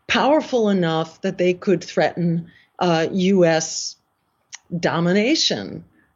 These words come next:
Um, full spectrum domination <laughs> is what it's about. That is, you know, also referred to as kind of the, the monopolar as opposed to the multipolar view of the world.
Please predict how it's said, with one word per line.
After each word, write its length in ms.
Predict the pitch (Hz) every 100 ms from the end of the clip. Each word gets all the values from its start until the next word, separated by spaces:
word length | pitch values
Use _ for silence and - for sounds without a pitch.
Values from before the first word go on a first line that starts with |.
| _
Um, 640 | 175 165 160 151 151 151 170 -
full 340 | - 190 214
spectrum 800 | 220 - 190 - 208 202 208 202 - _ _ -
domination 960 | 175 165 190 208 269 330 - 202 214 220
<laughs> 20 |
is 260 | - 185 175
what 240 | 175 175
it's 240 | 175 180 202
about. 560 | 202 302 330 202 - - - - _ _ _ 190
That 420 | 196 262 320 370
is, 400 | 339 285 - - _ _ _ _
you 100 | 254
know, 400 | 220 196 196 196 -
also 320 | 254 262 254
referred 440 | 226 208 226 220
to 120 | 214 202
as 160 | 185
kind 240 | - 190 180
of 80 |
the, 280 | 165 160 165 - _ -
the 160 | 175
monopolar 1080 | 170 180 170 180 202 202 202 - 208 202 208 180
as 120 | 170
opposed 480 | 170 180 160 165 -
to 120 | 160
the 100 | 151
multipolar 1040 | 143 151 170 180 220 - 226 226 214 214
view 240 | 180 202
of 120 | 208 190
the 100 | 185
world. 460 | 185 202 220 226